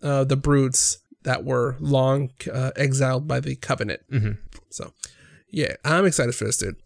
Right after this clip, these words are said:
Speaker 1: I'm, I'm, you know how much of a Halo fan I am. I love the games, and I even got into the novels of these. So,
Speaker 2: Mm-hmm.
Speaker 1: yay for the Master Chief.
Speaker 2: There's some
Speaker 1: <laughs>
Speaker 2: backlash, um, with the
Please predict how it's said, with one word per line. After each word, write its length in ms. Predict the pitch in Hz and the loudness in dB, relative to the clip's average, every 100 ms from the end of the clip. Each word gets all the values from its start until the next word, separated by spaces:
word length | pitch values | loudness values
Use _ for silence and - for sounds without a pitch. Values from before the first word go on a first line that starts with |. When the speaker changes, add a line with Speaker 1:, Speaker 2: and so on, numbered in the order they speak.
| - | -4
Speaker 1:
I'm, 300 | 131 131 120 - | 0 0 -2 -4
I'm, 460 | 135 131 131 123 | 0 2 2 0
you 120 | - 151 | 2 4
know 120 | 160 | 4
how 160 | 151 | 2
much 180 | 147 143 | 2 2
of 60 | 139 | 2
a 60 | |
Halo 200 | 139 135 | 4 2
fan 220 | 131 131 131 | 2 0 2
I 100 | 131 | 2
am. 180 | 131 123 | 0 0
I 80 | 120 | 0
love 220 | 131 139 | 0 0
the 80 | 135 | 0
games, 380 | 120 117 127 | -2 -2 -4
and 100 | 113 | -4
I 80 | 107 | -4
even 320 | 110 - 127 131 | -4 -2 -2 0
got 160 | 127 | -2
into 220 | 139 135 | -2 -2
the 100 | 131 | 0
novels 400 | 131 117 113 - 131 | 0 -2 -4 -4 -6
of 80 | |
these. 400 | 131 101 139 - - | -6 -6 -6 -8 -6
So, 320 | 123 - 127 _ - | -6 -6 -10 _ -8
Speaker 2:
Mm-hmm. 420 | 123 107 113 135 | -4 -4 -4 -4
Speaker 1:
yay 500 | 127 127 147 139 147 | -2 2 2 2 0
for 180 | - 147 | 2 0
the 60 | 143 | 2
Master 280 | 139 131 | 0 -2
Chief. 360 | 135 131 - - - - 165 | -4 -6 -8 -14 -20 -14 -2
Speaker 2:
There's 240 | 120 160 | 0 0
some 180 | 220 170 | 0 0
Speaker 1:
<laughs> 20 | |
Speaker 2:
backlash, 760 | 123 143 - 101 98 104 - - 117 | 2 2 2 0 -2 -6 -10 -12 -4
um, 520 | 104 98 98 127 214 277 | -4 -2 -6 -10 -14 -10
with 260 | 160 113 - - - | -2 -2 -2 -14 -6
the 680 | 117 107 101 101 101 - | -2 0 0 -4 -8 -12